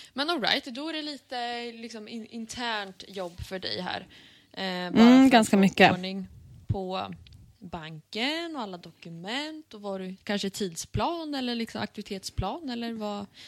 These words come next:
Speaker 1: vad sysslar du med?
Speaker 2: Mm. Exakt.
Speaker 1: Gud, vad roligt, vad
Speaker 2: Men
Speaker 1: spännande.
Speaker 2: Ja,
Speaker 1: Kä-,
Speaker 2: det blir kul.
Speaker 1: ja, kä-, är det lite så här skräckblandad förtjusning eller är det ett, eh, alltså, inför att snart är det verkligen bara att du kan klicka på den stora,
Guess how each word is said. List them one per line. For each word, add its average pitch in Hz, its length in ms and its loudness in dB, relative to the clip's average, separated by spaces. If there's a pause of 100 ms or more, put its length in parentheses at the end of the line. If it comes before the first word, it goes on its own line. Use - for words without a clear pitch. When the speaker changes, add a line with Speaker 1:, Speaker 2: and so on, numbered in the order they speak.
(140)
Speaker 1:
vad 233 120 -4
sysslar - 440 -2
du 214 60 4
med? 214 120 10
Speaker 2:
Mm. 202 140 6 (1000)
Exakt. - 720 2 (380)
Speaker 1:
Gud, - 180 2
vad - 140 -2
roligt, - 340 -6
vad 196 100 6
Speaker 2:
Men 196 100 6
Speaker 1:
spännande. 254 420 -2 (260)
Speaker 2:
Ja, 277 220 10 (840)
Speaker 1:
Kä-, - 180 -6
Speaker 2:
det 466 80 8 (160)
blir 220 100 12
kul. - 140 -2 (200)
Speaker 1:
ja, 196 280 0 (120)
kä-, 233 220 -2
är 226 160 2
det 220 60 -4
lite 233 160 -4
så 220 80 -4
här 208 40 -2
skräckblandad 226 720 -4
förtjusning 311 600 -6
eller 226 240 -6
är 196 220 -2
det 190 200 -6
ett, - 240 -12
eh, 185 180 -8 (540)
alltså, 202 180 -8
inför 190 400 -4
att 185 160 -4
snart 247 380 -6
är 233 80 -4
det 208 80 -4
verkligen 220 500 -6
bara 180 160 -2
att 175 60 -8
du 180 80 -14
kan 185 180 -10
klicka 185 300 -14
på - 160 -14
den 185 80 -8
stora, 185 420 -6